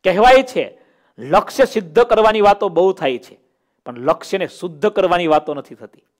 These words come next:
કેવું સરસ લખ્યું. લક્ષ્ય સિદ્ધ કરવું જ જોઈએ. મેં ધાર્યું એટલે ગમે તેમ અર્થમ સાધ્યામી દેહમ પાત્યામી પૂરું કરવું જ જોઈએ. લક્ષ્ય સિદ્ધ કરવું એના કરતાં પણ લક્ષ્યને શુદ્ધ કરવું અઘરું છે.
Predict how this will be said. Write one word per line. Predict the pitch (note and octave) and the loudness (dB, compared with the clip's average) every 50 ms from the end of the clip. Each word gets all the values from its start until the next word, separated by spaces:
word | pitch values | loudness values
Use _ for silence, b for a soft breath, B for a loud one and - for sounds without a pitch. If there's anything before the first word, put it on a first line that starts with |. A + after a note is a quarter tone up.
| _ _ _ _ _ _ _ _ _ _ _ _ _ _ _ _ _ _ _ _ _ _ _ _ _ _ _ _ | _ _ _ _ _ _ _ _ _ _ _ _ _ _ _ _ _ _ _ _ _ _ _ _ _ _ _ _
કેવું | D#3+ G3 A#3 | -2 -2 -2
સરસ | - - F#3+ E3+ - - | 0 0 0 -2 -2 -6
લખ્યું. | C#3 B2 - _ _ _ _ _ _ _ _ _ _ _ _ _ _ _ _ _ _ _ | -12 -12 -12 _ _ _ _ _ _ _ _ _ _ _ _ _ _ _ _ _ _ _
લક્ષ્ય | G#2 A2+ C#3 D#3+ F3 - - - A3+ | -16 -6 -4 -4 -4 -4 -2 -2 -2
સિદ્ધ | G#3+ - A3 G3+ E3+ B3 | -2 -2 -6 -4 -2 -2
કરવું | A#3 - - F#3+ G3+ A3+ D4+ D#4 G3 | -2 0 0 -2 0 0 -2 -4 -2
જ | E3+ | -2
જોઈએ. | G3 F#3 D3 A#2 F2+ - _ _ _ _ _ _ _ _ _ _ | -2 -2 -2 -4 -8 -12 _ _ _ _ _ _ _ _ _ _
મેં | A#2+ D#3+ G3 A#3 | -4 0 0 0
ધાર્યું | A#3+ D#3+ D3+ D3 F#3+ A3 A#3+ A#3+ | 0 0 0 0 2 4 4 4
એટલે | A3 G#3+ A3 A3 A3+ A3+ A3 b b b b b b b b - | 4 2 0 -2 -2 -2 -2 b b b b b b b b -12
ગમે | A#2+ D3+ D#3+ F3+ F#3 G#3 A3+ A3+ | -8 -8 -8 -6 -2 0 0 0
તેમ | A3+ A3 A3 A3 G#3+ | 0 0 -2 -2 -2
અર્થમ | - D#3+ E3 F3 F3 - G#3 G#3+ | -2 -2 -2 -2 -2 -6 -8 -10
સાધ્યામી | F#3+ - F3+ E3+ F3 - E3+ F#3 G3 G3+ G3+ | -4 0 0 0 0 0 -2 -4 -2 -2 -6
દેહમ | F#3+ E3 F3 F3 F#3+ G3+ | -4 -4 -4 -4 -4 -8
પાત્યામી | G3 - F#3 E3 - G3 F#3+ G3+ | -4 -4 -4 -4 -2 -4 -6 -6
પૂરું | G3+ G#3 - E3 F#3 G#3+ G3+ | -6 -8 -8 -8 -8 -8 -4
કરવું | - F#3+ G#3+ B3+ D4 C4+ F3+ | -2 -2 0 0 -2 -4 -6
જ | D3+ | -8
જોઈએ. | D#3+ C#3+ B2+ A2 - _ _ _ _ _ _ _ _ _ _ _ _ | -10 -10 -10 -12 -16 _ _ _ _ _ _ _ _ _ _ _ _
લક્ષ્ય | A#2 B2+ C#3+ D#3+ F3 - - - G3+ E3+ | -14 -4 -2 -2 -2 -2 -8 -8 -8 -8
સિદ્ધ | - - - F3 D#3+ D3 C#3 F#3+ | -8 -6 -10 -10 -10 -6 -4 -4
કરવું | G3+ G3+ A3 G3 G#3 G#3 A3 A3+ A#3 A#3+ A#3+ _ _ _ _ _ _ _ _ | -4 0 0 -2 -2 -2 -4 -8 -8 -8 -10 _ _ _ _ _ _ _ _
એના | D3 D#3 E3 G3 G#3 G3+ | -10 -6 0 2 2 2
કરતાં | F#3+ G3 - D#3 D#3 - D#3+ D3 C#3 | 0 0 -4 -6 -4 -2 -2 -2 -2
પણ | - B2+ G2 - _ _ _ _ _ _ _ | -4 -10 -12 -12 _ _ _ _ _ _ _
લક્ષ્યને | B2 C3+ D3+ D3 - - - D#3 C#3 | -8 -8 -8 -8 -8 -10 -10 -10 -10
શુદ્ધ | A#2+ - - C#3+ D3 C3+ C3 E3+ | -10 -14 -16 -18 -18 -8 -6 -6
કરવું | D#3+ D#3+ D#3 D3 C#3 C3 A#2+ A2 | -6 -4 -8 -8 -8 -10 -12 -12
અઘરું | - B2+ B2+ B2 A#2+ | -12 -14 -14 -14 -16
છે. | _ _ _ | _ _ _